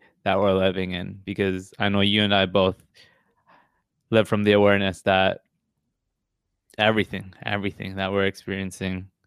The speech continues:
on that surface has something to show us and is telling something,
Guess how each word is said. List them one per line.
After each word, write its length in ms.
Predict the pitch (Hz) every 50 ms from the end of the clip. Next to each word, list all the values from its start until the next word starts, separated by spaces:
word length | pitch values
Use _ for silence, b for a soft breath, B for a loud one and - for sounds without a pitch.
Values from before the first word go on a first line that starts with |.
| _ _ _ _ _ -
on 140 | 110 104 95
that 200 | 92 95 98 -
surface 560 | - 101 98 92 - 95 92 92 - - - b b b b b b b b b b _ _ _ _ _ _ _ _
has 440 | - - - - - 117 107 104 -
something 360 | - 101 95 90 - 98 90
to 80 | 92 90
show 240 | - - 95 92 90
us 200 | 90 90 - -
and 280 | - 98 90 90 92 - _
is 240 | - 113 110 104 -
telling 360 | - - 104 98 92 92 92
something, 540 | - 101 98 98 95 - - 95 107 95